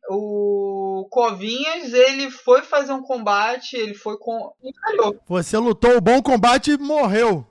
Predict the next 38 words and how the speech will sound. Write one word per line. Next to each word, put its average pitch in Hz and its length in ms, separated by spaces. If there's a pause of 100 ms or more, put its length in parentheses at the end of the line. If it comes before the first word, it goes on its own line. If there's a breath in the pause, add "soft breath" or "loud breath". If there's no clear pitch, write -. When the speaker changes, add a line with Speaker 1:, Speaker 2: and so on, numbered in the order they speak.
(260)
Speaker 1:
O 180 80
Covinhas 226 540
foi 254 280
fazer 214 580
um, 180 220 (120)
um 190 140
ataque 190 580
em 233 80
cima 202 380
de 185 100
um 196 100
outro 220 360
monstro, 202 500
de 185 80
uma 180 160
outra 190 260
Medusa 196 480
Red, 180 300
chamou 233 560
a 330 80
atenção, 247 640 (160)
foi 262 240
pra 311 160
trás 247 340
do 226 140
Reagan 226 360
e 262 40
a 262 80
Medusa 233 440
Red 214 240 (200 soft breath)
acerta 294 880
o 226 140
Reagan, 208 500
que 403 140
toma 277 260
o 403 40
dano. 240 500
Reagan 180 500